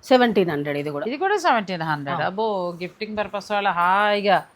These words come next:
Speaker 2: మనిషికి ఓ రెండు చొప్పున కొనేసుకోవచ్చండి. వావ్, బెస్ట్ ప్రైస్, చాలా బాగున్నాయి. సెవెంటీన్ హండ్రెడ్లో మంచి కంచి బార్డర్ తోటి చాలా బాగున్నాయి శారీస్. ఇవన్నీ కూడా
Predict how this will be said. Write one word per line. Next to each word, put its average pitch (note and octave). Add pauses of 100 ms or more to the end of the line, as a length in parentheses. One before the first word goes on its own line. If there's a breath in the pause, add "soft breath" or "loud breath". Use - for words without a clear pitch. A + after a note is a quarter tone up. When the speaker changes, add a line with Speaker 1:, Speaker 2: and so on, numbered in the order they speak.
(480 soft breath)
Speaker 2:
మనిషికి G3+
ఓ G#3+
రెండు F#3+
చొప్పున F#3
కొనేసుకోవచ్చండి. D3+ (1700)
వావ్, - (100)
బెస్ట్ A3
ప్రైస్, D3+ (320)
చాలా F#3+
బాగున్నాయి. D3
సెవెంటీన్ F#3+
హండ్రెడ్లో F#3 (420 soft breath)
మంచి C4
కంచి G#3
బార్డర్ F#3+
తోటి F#3
చాలా F3
బాగున్నాయి C#3
శారీస్. B2 (120)
ఇవన్నీ A#3
కూడా D4